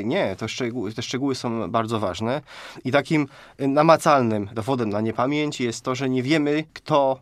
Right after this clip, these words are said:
został dokładnie zamordowany w Piaśnicy. Tylko niewielka część, y, osób została zidentyfikowana.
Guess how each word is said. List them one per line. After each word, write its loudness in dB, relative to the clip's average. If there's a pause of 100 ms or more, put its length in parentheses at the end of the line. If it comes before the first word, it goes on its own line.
(140)
został -4
dokładnie -2
zamordowany 0
w -16
Piaśnicy. -4 (440)
Tylko 2
niewielka 0
część, -2
y, -2
osób -4
została -2
zidentyfikowana. -4